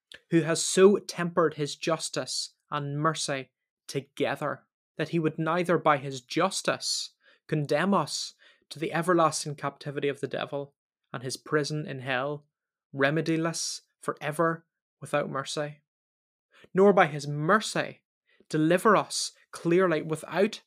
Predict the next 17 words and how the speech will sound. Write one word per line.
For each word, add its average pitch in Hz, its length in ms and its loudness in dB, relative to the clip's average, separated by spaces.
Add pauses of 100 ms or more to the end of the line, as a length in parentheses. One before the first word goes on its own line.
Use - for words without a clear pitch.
(280)
justice - 540 -4
or 165 180 -4
payment 147 520 -8 (260)
of 143 100 -4
a 139 60 -2
just - 320 -6
ransom. 139 520 -8 (1000)
But 139 160 -6
by 156 160 6
his 151 300 -4
endless 165 480 -4
mercy, 135 420 -6 (260)
he 165 300 -4
joined 175 720 2 (180)
his 143 200 -8
most 147 400 -6
upright 160 760 -6